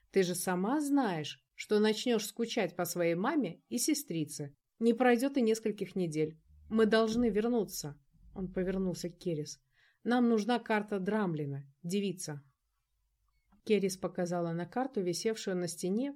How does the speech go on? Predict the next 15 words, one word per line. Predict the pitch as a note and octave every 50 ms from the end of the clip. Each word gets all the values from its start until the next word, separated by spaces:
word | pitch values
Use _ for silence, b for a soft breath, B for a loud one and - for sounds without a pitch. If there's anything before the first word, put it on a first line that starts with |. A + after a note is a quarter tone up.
| - _
позади | - G#3 G3+ G#3+ A3+ A3 C4
прилавка. | B3+ C4+ - B3 G#3+ G3+ D#3+ C#3+ - - - - C#3 - _ _ _ _ _ _ _ _ _ _ _ _
«У | - A3+
нас | B3 D#4 F#4+ G4+ G4 -
есть | C4+ D4 F4+ - - B3+
вот | B3+ D4+ D4 -
такие. | G3+ F3+ F#3 - - G3+ G#3 G#3 G3+ - _ _ _ _ _ _ _ _ -
На | A3 A#3+ C4
них | C4+ C4 C4 -
отмечены | C4 B3+ B3+ C4 C4+ C4 C4 - B3+ A3+ A3
все | G#3+ - - B3 A#3
постоялые | A#3 A3+ G#3+ - A3+ G#3+ A3 G#3 G3+ G3+ G3+ G3
дворы | F#3 F#3+ G#3+ A3 C4 C#4+ C4
для | A3 G#3 G3
паломников — | G3+ G#3 G3+ A3+ C4 D#4 D#4 C#4 G#3+ F#3 - - E3 D#3+